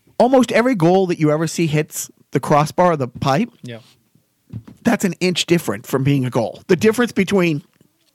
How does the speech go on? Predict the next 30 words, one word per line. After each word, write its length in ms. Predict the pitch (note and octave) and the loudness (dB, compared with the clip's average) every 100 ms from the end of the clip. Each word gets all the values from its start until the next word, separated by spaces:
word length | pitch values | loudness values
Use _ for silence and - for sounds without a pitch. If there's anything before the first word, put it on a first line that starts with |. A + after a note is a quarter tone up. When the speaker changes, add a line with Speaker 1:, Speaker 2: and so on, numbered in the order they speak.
| - - | -8 -4
Speaker 1:
a 100 | F3+ | -2
goal 460 | E3+ G#3 A3+ A3 - - - _ - | 2 4 4 0 -8 -20 -20 _ 0
and 280 | E3 E3 - | 0 0 -2
technically 520 | C#4+ - A#3 F#3+ F3 | -2 0 0 2 4
not 240 | E3 E3+ | 4 2
a 20 | |
shot 300 | E3 F3+ D#3 | 0 0 0
on 120 | C#3 C3 | 0 -4
net. 200 | - - | -4 -6
If 160 | C#3 | -2
it 80 | B2+ | 0
hits 340 | F3 - - - - - | 0 0 -6 -10 -12 -6
the 80 | C#3 | 0
crossbar 400 | F#3 F3 - D#3 | 2 2 2 0
of 40 | |
the 40 | C3+ | 0
pipe, 260 | E3+ B2 - | -4 -4 -4
it's 180 | C3 - | -6 -2
not 480 | C#3+ D#3 F3 F3+ - | 2 4 2 -2 -4
considered 340 | D#3 E3+ C#3+ | -4 0 0
a 40 | B2+ | 0
shot 260 | D#3 B2+ | 0 0
on 100 | B2 | 0
net. 280 | A2+ - - - - - - - | -4 -6 -12 -20 -20 -20 -4 2
Um, 400 | D3+ D3 C#3 C#3 - | 2 2 -2 -10 -12
so 160 | - G#3+ | 0 2
the 100 | F#3 | 2
rumor 600 | D#3+ A#3+ C4 G3+ E3+ D#3+ _ _ | 2 2 2 0 -2 -6 _ _
for 340 | - F#3+ E3+ | -6 -2 -2
decades 800 | D3+ - D4+ - C#3+ G#2 G2 - | -2 0 0 0 -2 -2 -6 -12